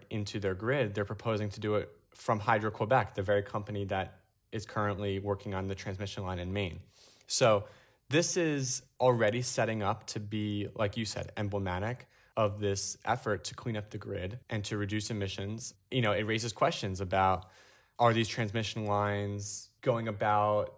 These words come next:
the m-, least environmentally impactful route? How do we feel about bringing in energy from Canada? And this is really where the rubber meets the road.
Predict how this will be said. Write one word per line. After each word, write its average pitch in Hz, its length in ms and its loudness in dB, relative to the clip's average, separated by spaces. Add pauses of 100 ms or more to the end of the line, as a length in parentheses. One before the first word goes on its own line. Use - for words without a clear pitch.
(100)
the 110 140 -4
m-, 107 280 -2
least 123 420 2
environmentally 104 800 2
impactful 98 600 -2
route? 87 340 0 (460)
How 120 100 6
do 120 80 2
we 117 120 0
feel 110 320 2
about 101 680 2
bringing 110 300 -2
in 101 440 -2
energy 104 400 -4
from 101 300 -4
Canada? 131 460 -2 (440)
And 143 320 -2
this 180 180 4
is 202 80 -2
really 185 140 6
where 151 160 6
the 120 80 8
rubber 110 220 6
meets 104 180 2
the 92 100 -2
road. - 300 -6